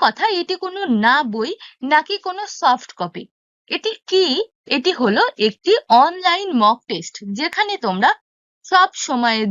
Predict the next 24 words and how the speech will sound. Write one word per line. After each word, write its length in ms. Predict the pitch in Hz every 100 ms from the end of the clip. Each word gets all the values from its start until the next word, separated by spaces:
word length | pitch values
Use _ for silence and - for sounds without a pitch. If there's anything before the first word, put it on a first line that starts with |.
| 190
জন্য 240 | 208 202 254 403 - _ _ -
ওপেন 320 | - - 392 392 370 285
পরীক্ষাগুলি 800 | 262 269 - 302 277 214 202 277 370 -
পেয়ে 260 | 226 226 208
যাবে 220 | 226 214 381 320
এবং 160 | 247 370 -
সব 160 | 381 370 -
সময়ের 280 | 285 247 214
জন্য 140 | 247 -
পরীক্ষাগুলি 500 | 247 208 - 196 233 339
দিতে 180 | 254 185 170
পারবে। 240 | 170 208 - _ _ _ _ -
এবার 180 | 349 453 - _
পরীক্ষাগুলো 600 | 233 247 - 320 277 311 320 -
কত, 180 | 220 190 233 - _ 285 214
কতগুলো 440 | 185 262 254 285 294
পরীক্ষা 380 | 302 285 - 302 294
থাকবে, 320 | 294 247 226 269 277 - - _ 233
কতদিন 480 | 214 269 277 330 339 330
পর্যন্ত 380 | 311 262 294 311 277
পরীক্ষাগুলো 580 | 277 262 285 262 269 277 262
দিতে 200 | 247 269
পারবে, 280 | 277 262 233 269 -
কিভাবে 420 | 233 240 269 330